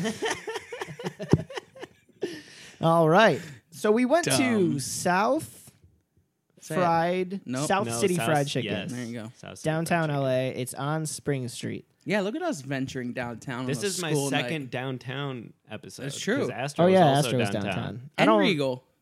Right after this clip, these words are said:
Speaker 3: And Regal. This is my <laughs> third
Speaker 2: And,
Speaker 3: downtown
Speaker 2: but,
Speaker 3: episode.
Speaker 2: but the thing is, I think this might be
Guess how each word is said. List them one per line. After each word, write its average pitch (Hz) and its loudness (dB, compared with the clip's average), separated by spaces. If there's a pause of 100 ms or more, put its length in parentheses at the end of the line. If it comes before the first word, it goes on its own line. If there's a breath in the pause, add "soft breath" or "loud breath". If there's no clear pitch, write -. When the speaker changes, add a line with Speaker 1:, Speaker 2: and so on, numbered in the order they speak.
Speaker 3:
And 147 0
Regal. 107 -2
This 143 -2
is 170 -12
my 165 2
<laughs> - -6
third 156 -2
Speaker 2:
And, 147 -2
Speaker 3:
downtown 147 2
Speaker 2:
but, 131 -6
Speaker 3:
episode. 117 -10
Speaker 2:
but 180 -2
the 185 -2
thing - 0
is, 190 0
I 156 -2
think 196 -2
this 175 -4
might 160 0
be 156 -2